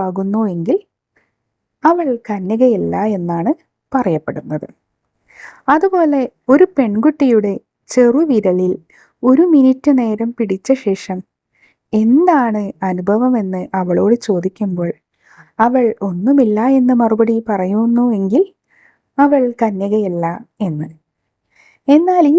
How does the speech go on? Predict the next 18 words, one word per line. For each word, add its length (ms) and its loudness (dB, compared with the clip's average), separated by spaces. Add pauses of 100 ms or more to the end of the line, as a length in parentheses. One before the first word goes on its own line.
(140)
സമയം 420 2 (180)
കന്യകയായ 720 0 (300)
പെൺകുട്ടിയുടെ 720 -2 (520)
ഹൃദയമിടിപ്പ് 800 2 (280)
വർദ്ധിക്കുകയാണ് 880 0 (100)
ചെയ്യുക 340 4 (220)
എന്നാണ് 340 -2 (100)
വിദഗ്ധർ 440 0 (100)
പറയുന്നത്. 520 0 (460)
മാത്രവുമല്ല, 800 2 (260)
കന്യകയായ 680 2 (160)
സ്ത്രീയിൽ 400 0 (200)
ടെൻഷൻ 420 2 (100)
കൂടുകയും 520 0 (340)
ചെയ്യുന്നു 500 0 (420)
ഇത്തരം 500 0
വേളയിൽ. 380 -2 (640)
അതുപോലെ 520 2